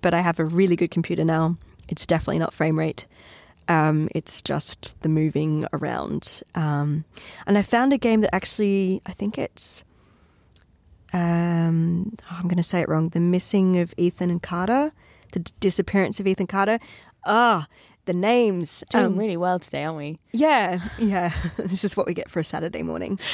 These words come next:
Speaker 2: Yeah.
Speaker 1: Um, I, The Disappearance of Ethan Carter, I think it's called. They have two modes, for instance, and you
Speaker 2: Mm.
Speaker 1: can turn off, like, the walkie kind of head bobby thing that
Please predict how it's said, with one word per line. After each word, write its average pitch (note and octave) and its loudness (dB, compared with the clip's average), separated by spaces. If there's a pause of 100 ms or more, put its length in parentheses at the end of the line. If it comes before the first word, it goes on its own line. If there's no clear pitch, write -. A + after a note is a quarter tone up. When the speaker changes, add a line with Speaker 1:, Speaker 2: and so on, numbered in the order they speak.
(140)
Speaker 2:
Yeah. A#3 2
Speaker 1:
Um, G3+ 4
I, F3+ -10 (200)
The G#3+ 2
Disappearance A3 2
of E3 0
Ethan D#3+ -2
Carter, D#3+ -2
I E3 -2
think E3 -6
it's - -2
called. D#3 -2
They F#3+ 4
have G3+ 4
two - 2
modes, D#3+ 0
for - -8
instance, C#3 -2
and E3+ 0
you E3 0
Speaker 2:
Mm. - -6
Speaker 1:
can F3+ 4
turn F3 0
off, - -2
like, D#3+ -4
the E3+ 0
walkie D#3+ 2 (520)
kind F3 4
of F3 -2 (100)
head E3 -2
bobby F#3+ 4
thing A#3 4
that A3+ 0